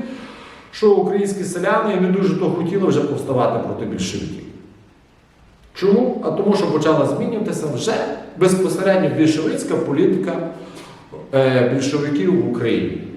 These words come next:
Як вона далі змінювалася, ми вже будемо вчити на наступних уроках, на наступній темі. А на сьогоднішньому уроці ми, власне, вивчили і дізналися, яка відбувалася, які відбувалися негативні зміни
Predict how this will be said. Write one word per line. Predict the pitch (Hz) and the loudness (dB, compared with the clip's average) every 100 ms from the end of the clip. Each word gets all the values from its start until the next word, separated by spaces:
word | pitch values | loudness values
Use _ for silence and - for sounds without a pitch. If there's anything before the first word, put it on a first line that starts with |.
| - | -4
Як | 165 247 233 | 2 4 6
вона | 202 190 | 4 4
далі | 180 160 - - - - | 2 2 2 0 -4 -6
змінювалася, | 220 294 254 208 - - - | -6 -2 2 2 2 -2 -2
ми | 269 | -2
вже | 196 | 0
будемо | 190 165 139 | 0 -2 -2
вчити | - 151 160 160 - | -2 -4 -4 -4 -2
на | 147 | -2
наступних | 143 - 160 160 131 120 - - | 0 0 -2 -2 -2 -6 -10 -6
уроках, | 131 113 - - - 127 | 0 2 2 -2 -6 -2
на | 131 | -2
наступній | - 156 160 - - | -2 -4 -4 -6 -6
темі. | - - - - - - - - | -4 -2 -2 -6 -12 -16 -20 -4
А | 226 | 4
на | 240 | 4
сьогоднішньому | 269 269 240 233 214 190 | 4 2 0 0 0 0
уроці | 180 160 - 160 | 2 2 2 0
ми, | 160 | 2
власне, | 160 156 151 151 | 2 2 -2 0
вивчили | 151 - 131 123 113 110 113 - - - | 0 -2 -4 -2 0 -2 -4 -10 -12 -6
і | 147 | 0
дізналися, | 135 139 139 139 123 - 131 | 0 0 0 2 2 2 0
яка | 131 160 143 127 - - 127 | -2 0 2 2 0 -4 -8
відбувалася, | 123 135 135 127 120 117 104 95 - - - - - - 135 | -2 2 2 2 0 0 -2 -2 -6 -12 -18 -20 -20 -12 -8
які | 127 180 | -2 2
відбувалися | 180 151 156 151 151 | 2 2 4 4 2
негативні | 151 156 151 165 165 139 | 0 2 2 2 0 0
зміни | 131 143 127 120 120 | -2 -2 0 0 0